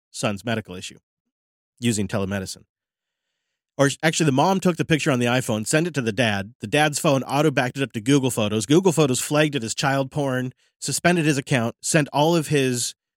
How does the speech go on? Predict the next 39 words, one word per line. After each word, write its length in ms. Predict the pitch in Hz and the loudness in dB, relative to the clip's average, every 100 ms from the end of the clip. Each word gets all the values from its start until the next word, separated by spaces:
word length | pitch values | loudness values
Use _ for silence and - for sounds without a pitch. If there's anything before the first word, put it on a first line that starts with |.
| - | -2
fifteen 400 | 165 151 160 139 | 0 2 2 2
years 240 | 139 135 | 2 0
of 80 | 127 | -2
account 300 | 123 143 117 | -2 -2 -2
history 540 | 120 110 117 107 104 - | -2 -4 -4 -4 -4 -4
to 100 | 151 | -2
the 120 | 131 | -2
police 360 | 143 131 123 | -2 0 0
automatically, 720 | 113 113 110 107 104 104 98 - _ _ - | 0 0 0 -2 -4 -8 -10 -12 _ _ -2
discontinued 500 | 160 - 151 147 143 | 0 0 -2 0 -2
his 140 | 127 110 | -2 -2
Google 240 | 123 113 | -4 -4
Fi 240 | - 104 | -4 -4
plan, 400 | 101 104 98 95 _ _ _ _ | -6 -10 -10 -10 _ _ _ _
and, 500 | 117 120 113 104 101 - - | -2 0 -2 -4 -8 -12 -6
um, 420 | 107 104 92 92 _ _ _ - | -4 -2 -6 -12 _ _ _ -6
is 160 | 131 123 | -4 -2
not 220 | 110 107 | -2 -2
letting 160 | 110 | -4
him 80 | 98 | -4
back 180 | 98 95 | -6 -8
on 100 | 90 | -12
the 60 | 87 | -14
platform. 460 | 92 78 - 57 _ _ _ _ _ _ _ _ _ - | -14 -16 -18 -20 _ _ _ _ _ _ _ _ _ -4
This 100 | - | -2
is 80 | 110 | -2
weeks 280 | 98 - | -6 -8
ago. 120 | - 101 | -4 -2
Everybody's 280 | 104 - | -2 -6
heard 140 | 107 92 | -8 -10
the 60 | |
story. 400 | - - 107 65 _ _ _ _ _ _ _ _ | -10 -8 -8 -8 _ _ _ _ _ _ _ _
But 140 | 131 139 | 0 0
it's 160 | - | 2
really 200 | 190 320 | 2 2
stuck 360 | - - 165 - | 0 0 -2 -2
with 180 | 160 - | -4 -6
me. 160 | - _ _ _ | -16 _ _ _
It, 160 | 151 | -2